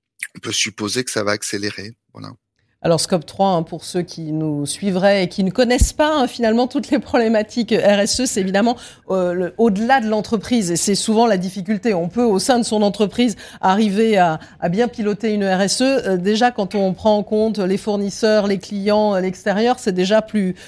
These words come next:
Speaker 2: plus complexe. Donc, il y a, il y a quand même des freins encore, hein, justement. Les, la complexité,
Speaker 1: Ouais.
Speaker 2: parfois. Il faut aussi du temps, euh, pour le faire.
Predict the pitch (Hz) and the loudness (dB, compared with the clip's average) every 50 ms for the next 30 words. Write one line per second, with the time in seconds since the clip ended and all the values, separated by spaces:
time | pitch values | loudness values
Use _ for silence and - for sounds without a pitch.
0 | - _ _ 247 254 247 262 247 247 240 214 190 - - 202 208 254 269 - - | -20 _ _ -2 2 2 2 2 4 2 0 0 0 -4 -2 0 0 0 -2 -4
1 | - 220 208 269 240 202 - - 196 214 240 233 - 262 262 262 226 247 240 - | -10 -2 0 0 0 0 -2 -4 -2 -2 -2 0 0 -2 -2 0 -2 -2 -4 -4
2 | - 254 247 220 180 165 - 185 160 147 180 196 196 135 170 190 185 - 233 214 | -4 -2 -2 -2 -2 0 0 0 2 2 0 -4 -4 -6 -8 -10 -4 -2 0 2
3 | 196 175 - - - - _ - 180 185 185 190 202 220 214 - 233 - 226 226 | 2 0 -2 -4 -16 -20 _ 0 0 0 2 2 0 0 2 2 0 0 0 -2
4 | - - - 196 - 226 226 277 339 - _ 180 160 - - 202 202 240 - - | -2 -2 -6 -4 -2 0 -2 -2 -2 -6 _ -6 -6 -4 0 0 0 0 0 -4
5 | - 190 185 - 226 226 226 - - 208 180 196 185 - 254 226 247 381 - - | -12 -14 -8 -2 -2 -2 -2 0 -2 -4 -4 -4 0 2 2 4 4 2 -2 -10
6 | - - - - 90 - - 180 185 185 185 180 - - 247 330 | -20 -16 -10 -10 -8 -8 -4 -2 0 0 0 0 2 2 2 2